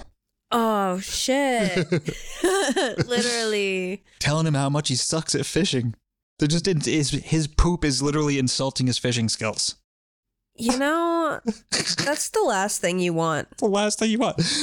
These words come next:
Speaker 2: And this goes on for a while, too. But eventually, Coyote's poop gets tired of insulting him, and he gives him s-, instructions, not only on how to catch fish, but how to prepare the salmon, too. <laughs>
Speaker 1: Okay, well, at least he's being helpful now.
Speaker 2: Oh, yeah, yeah, yeah. No, he just got out, it's like, a little berating,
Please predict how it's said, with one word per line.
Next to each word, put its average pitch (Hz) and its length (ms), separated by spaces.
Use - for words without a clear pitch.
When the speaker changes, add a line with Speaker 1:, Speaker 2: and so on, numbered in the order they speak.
Speaker 2:
And 165 120
this 196 140
goes 170 180
on 160 180
for 160 120
a 139 60
while, 143 220
too. 185 180
But 135 100
eventually, 160 460
Coyote's 143 380
poop 151 240
gets - 180
tired 143 240
of 127 60
insulting 131 400
him, 123 140
and 117 100
he 117 60
gives 139 280
him 131 60
s-, - 240
instructions, 139 800
not 156 240
only 185 220
on 147 100
how 170 220
to 143 80
catch - 340
fish, - 380
but - 80
how 156 200
to 151 60
prepare 156 420
the 139 100
salmon, 143 420
too. 214 300
<laughs> - 60
Speaker 1:
Okay, 392 320
well, 370 160
at - 20
least 339 160
he's 392 120
being 294 220
helpful 220 460
now. 165 80
Speaker 2:
Oh, 262 60
yeah, 262 140
yeah, 233 120
yeah. 220 260
No, 208 80
he 185 40
just 180 200
got 190 140
out, 190 140
it's 175 140
like, 165 140
a 165 40
little 175 160
berating, 151 520